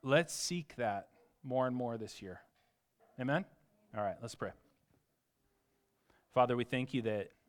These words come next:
that your son Jesus is for us and for our sin a double cure, that you save from wrath and make us pure. And we know, Lord,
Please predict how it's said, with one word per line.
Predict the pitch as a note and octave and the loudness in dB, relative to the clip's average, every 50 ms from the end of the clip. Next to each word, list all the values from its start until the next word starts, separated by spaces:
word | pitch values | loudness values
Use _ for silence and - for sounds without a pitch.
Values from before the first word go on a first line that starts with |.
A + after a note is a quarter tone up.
| _ _ _ _ | _ _ _ _
that | - G#2+ - | -10 -8 -4
your | - C3+ | -4 -4
son | - - D3 B2 A#2 | -2 0 -2 -2 -2
Jesus | A2 G2+ A2 A2+ B2 B2 A#2+ G#2+ G2 - - - | -2 -2 -2 -2 -2 -2 -4 -6 -6 -8 -12 -10
is | - A#2 A#2 A#2 A2+ A2+ A2 - - - - | -6 -4 -4 -2 -2 -4 -4 -6 -10 -10 -6
for | - A2 A2 G2 G2 | -4 -2 -2 -2 -4
us | G#2 G#2+ G#2+ G#2 - - - - - - _ _ _ _ _ _ _ _ _ _ _ _ _ _ _ _ _ _ _ _ _ _ _ _ - | -4 -6 -6 -6 -8 -12 -12 -14 -14 -16 _ _ _ _ _ _ _ _ _ _ _ _ _ _ _ _ _ _ _ _ _ _ _ _ -16
and | G#2+ - | -16 -4
for | - C#3+ C3+ B2+ | 2 6 6 6
our | A#2 A2+ | 6 6
sin | - - - - C#3+ C3+ A#2+ | 2 -2 -2 -2 -2 -2 -2
a | A2 G#2+ | -4 -6
double | G2+ - A#2 A2+ A#2 A2 A#2+ A#2 | -2 0 0 2 2 0 -4 -6
cure, | - - - - B2+ A2+ G#2 G2 F#2+ F2+ - - - | -8 -12 -10 -8 -6 -6 -6 -6 -8 -10 -12 -12 -10
that | A2+ G#2 F#2+ - - | -8 -8 -8 -8 -10
you | A#2+ | -10
save | G#2+ - - B2+ A#2 A2+ A#2 | -8 -6 -4 -4 -4 -4 -4
from | - - - C#3 B2 A#2 | -8 -10 -8 -6 -4 -2
wrath | A2+ G#2+ G#2+ G#2+ G#2+ - - - | 0 2 2 2 0 -2 -8 -10
and | G#2+ G#2 | -10 -8
make | G#2 G#2 - G#2+ | -10 -8 -10 -10
us | F#2 - | -10 -10
pure. | - - - G#2+ F#2+ F2 E2 - _ _ _ _ - - - - - - - | -12 -10 -8 -8 -8 -8 -10 -14 _ _ _ _ -20 -20 -20 -20 -18 -8 -4
And | - A#2 | -2 2
we | C3 C3+ | 4 6
know, | C#3 C#3 C#3 | 6 8 8
Lord, | C#3+ C#3 C3 B2+ A#2+ A#2 A2 - | 8 6 6 6 4 2 0 -4